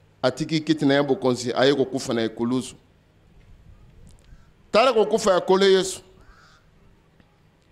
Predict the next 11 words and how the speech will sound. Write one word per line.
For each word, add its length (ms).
Mutu 200
asali 300
makamusi 540
ya 80
ndenge 260
na 120
ndenge. 400
Me 100
na 80
mokolo 380
wana, 400